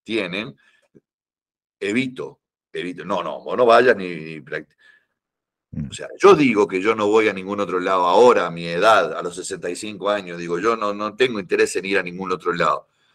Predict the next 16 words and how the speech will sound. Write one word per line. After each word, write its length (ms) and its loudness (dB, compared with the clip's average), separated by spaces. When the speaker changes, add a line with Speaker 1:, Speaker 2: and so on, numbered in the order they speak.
Speaker 1:
a 100 -12
mirar 340 4
nada. 560 2
Creo 200 0
que 140 -2
he 20 2
visto 300 0
va 120 4
demasiado 540 2
ya. 220 -8
Speaker 2:
Pero 120 6
te 120 2
pasaste 480 4
Speaker 1:
Pero 120 6
Speaker 2:
de 120 2
trotamundo. 600 0